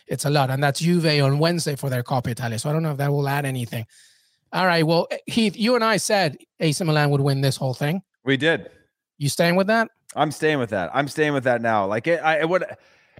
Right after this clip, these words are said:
Speaker 2: they, they were a team that I thought if it's gonna go wrong, it's gonna go really lo-, wrong. We saw that January, February of last season,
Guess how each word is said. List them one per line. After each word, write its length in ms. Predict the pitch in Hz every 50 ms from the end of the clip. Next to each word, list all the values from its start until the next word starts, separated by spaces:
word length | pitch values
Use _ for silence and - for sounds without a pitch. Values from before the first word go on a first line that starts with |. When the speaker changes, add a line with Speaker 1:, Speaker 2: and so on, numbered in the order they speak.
| _ -
Speaker 2:
they, 180 | 180 202 208 202
they 160 | 185 214 214
were 120 | 226 226
a 60 | 220
team 220 | - 208 214 214 202
that 100 | 196 185
I 60 | 180
thought 240 | - - 175 170 160
if 100 | 147 135
it's 120 | 143 131 -
gonna 160 | 160 156 147
go 120 | 135 143
wrong, 220 | 139 143 139 139 135
it's 120 | 123 -
gonna 160 | - 135 131
go 100 | 110 123
really 280 | 120 117 117 123 131 123
lo-, 180 | 113 107 110 -
wrong. 260 | 117 120 117 110 107
We 80 | 104 104
saw 220 | - 131 123 123 120
that 220 | 120 113 104 - _ _ _ _
January, 400 | - 127 120 120 120 117 110 107
February 480 | - 123 120 110 117 113 107 107 104 101
of 100 | 95 85
last 300 | 110 120 135 139 - -
season, 360 | 120 104 92 95 98 90